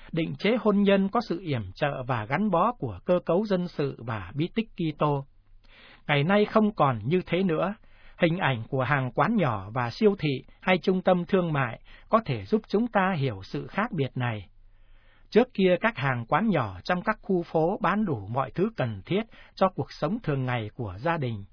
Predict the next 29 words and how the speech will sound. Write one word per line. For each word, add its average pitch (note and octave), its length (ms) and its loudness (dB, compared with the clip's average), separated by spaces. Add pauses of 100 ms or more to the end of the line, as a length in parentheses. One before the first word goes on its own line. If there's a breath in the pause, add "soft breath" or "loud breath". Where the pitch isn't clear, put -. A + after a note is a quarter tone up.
(460 soft breath)
Người D3+ 180 2
dân G#3 260 4
trong G3+ 200 4
khu G3+ 220 0
phố G3 280 2
gần C3+ 340 -2
gũi A3+ 220 -4
và A#2 300 -6
quen F3+ 240 -2
biết A3+ 180 -2
nhau, E3+ 320 0 (260 soft breath)
tin F#3 200 4
tưởng G#2 300 -4
nơi D#3+ 200 0
nhau, D#3 320 2 (240 soft breath)
có A3 180 4
thể B2 220 -4
mua F#3 280 2
chịu, C#3 280 -2 (300 soft breath)
có A3+ 180 2
can G3+ 200 2
đảm G2+ 340 -4
tin E3+ 220 0
nhau. D3+ 300 -2 (760)
Trong D#3+ 240 0
các - 200 -2
thập A#2 140 -6 (120)
niên D3+ 220 -2
qua, C#3 360 0